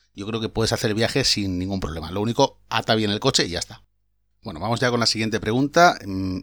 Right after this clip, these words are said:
<laughs> Francisca. Os leo el email de Francisca, me río por lo que, por lo que viene ahora. Dice, "Hola Andrés, enhorabuena por el programa, me encanta tu voz". Gracias, gracias Francisca. Dice, "Te escucho en Spotify y me pareces muy majo.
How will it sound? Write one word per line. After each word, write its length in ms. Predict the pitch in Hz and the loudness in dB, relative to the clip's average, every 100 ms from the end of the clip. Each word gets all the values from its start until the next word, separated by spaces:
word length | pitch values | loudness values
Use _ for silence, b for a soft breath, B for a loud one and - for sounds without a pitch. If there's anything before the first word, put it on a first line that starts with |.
| - | -10
<laughs> 580 | - - - - - - | -12 -10 -12 -14 -18 -14
Francisca. 640 | - - - 104 - 90 - | -10 -8 -4 -6 -6 -10 -10
Os 120 | 98 | -4
leo 140 | 113 | 0
el 60 | 131 | 2
email 200 | 120 120 | 2 2
de 100 | 117 | 0
Francisca, 520 | 113 107 127 - 143 | -2 -2 0 2 2
me 160 | 92 90 | 2 -4
río 240 | 107 135 | -2 -2
por 140 | 123 82 | -4 -8
lo 120 | - | -8
que, 300 | 80 82 80 | -8 -8 -8
por 160 | - | -8
lo 80 | 82 | -8
que 80 | 90 | -4
viene 160 | 107 85 | -4 -4
ahora. 280 | 76 73 _ b b b b b | -6 -14 _ b b b b b
Dice, 180 | 120 151 | -2 2
"Hola 120 | 151 | 4
Andrés, 280 | 123 123 - | 4 2 0
enhorabuena 480 | 117 113 123 175 185 | -2 2 4 4 4
por 80 | 156 | 2
el 60 | |
programa, 500 | 127 127 156 180 175 - | 2 4 4 2 0 -4
me 140 | 117 | 0
encanta 480 | 117 120 147 160 156 | 2 2 2 4 4
tu 80 | 110 | 2
voz". 300 | 95 82 - _ _ | 0 -2 -8 _ _
Gracias, 540 | - 98 92 - - - _ | -6 -2 -2 -4 -14 -14 _
gracias 300 | 110 107 101 | -4 -4 -4
Francisca. 420 | - 95 95 - 95 | -6 -8 -8 -10 -8
Dice, 220 | 98 104 | -6 -4
"Te 80 | 113 | -4
escucho 300 | - 156 160 | -2 0 2
en 40 | |
Spotify 500 | 131 151 135 151 160 123 | 2 2 4 6 4 4
y 60 | |
me 100 | 123 | 0
pareces 300 | 113 120 131 | 2 2 2
muy 120 | 113 | 0
majo. 360 | 107 92 - - | 0 -2 -4 -20